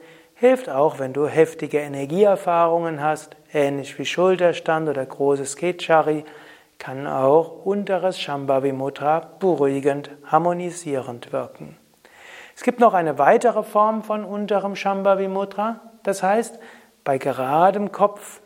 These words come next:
nach unten schauen, zum Beispiel auf den Boden. Das geht auch im Stehen oder im Gehen. Nach unten schauen dämpft die Stimmung, beruhigt,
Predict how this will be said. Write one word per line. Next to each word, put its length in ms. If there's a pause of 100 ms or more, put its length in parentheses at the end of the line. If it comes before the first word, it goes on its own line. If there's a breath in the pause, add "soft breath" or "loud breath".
nach 280
unten 640
schauen, 720 (920 soft breath)
zum 160
Beispiel 340
auf 140
den 260
Boden. 680 (1900 soft breath)
Das 280
geht 260
auch 400
im 220
Stehen 560
oder 200
im 200
Gehen. 480 (1080 loud breath)
Nach 160
unten 440
schauen 520 (240)
dämpft 720
die 100
Stimmung, 920
beruhigt, 880